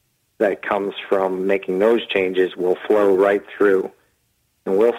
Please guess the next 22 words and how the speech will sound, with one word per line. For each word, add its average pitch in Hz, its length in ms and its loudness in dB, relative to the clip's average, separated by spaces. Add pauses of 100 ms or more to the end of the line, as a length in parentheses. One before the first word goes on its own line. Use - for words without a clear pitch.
(120)
start 113 340 -2
to 104 100 -4 (120)
see, 95 340 0
if 92 160 -6
I'm 107 180 0 (120)
to 101 60 -2
read 98 220 -2
the 95 80 -12
tea - 220 -2
leaves, 98 340 -4 (180)
we'll 104 220 0
start 104 280 -2
to 101 180 -8
see 101 100 -4
people 98 520 -2 (380)
that 117 240 0 (100)
see 127 200 4
it's 117 180 0
in 110 120 2
their 104 120 0
best 104 380 -2
interest 101 480 -2